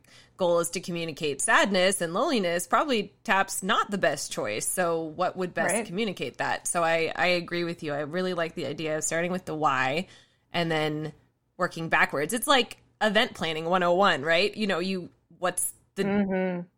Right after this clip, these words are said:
Speaker 1: what's the date of the event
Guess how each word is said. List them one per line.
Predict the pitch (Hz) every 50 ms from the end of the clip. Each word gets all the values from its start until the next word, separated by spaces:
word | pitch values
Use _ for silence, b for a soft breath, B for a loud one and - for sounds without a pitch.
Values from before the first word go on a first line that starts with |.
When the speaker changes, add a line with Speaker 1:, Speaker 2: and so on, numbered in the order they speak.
| _ _ -
Speaker 1:
what's | 180 170 - -
the | - - 202
date | 185 175 - 196 190 196 - - _ _ _ _ _ _ - - - - - - -
of | - 131 185 190 185 185 170 165 165 180
the | 202 196 185
event | 180 175 180 208 269 359 359 - -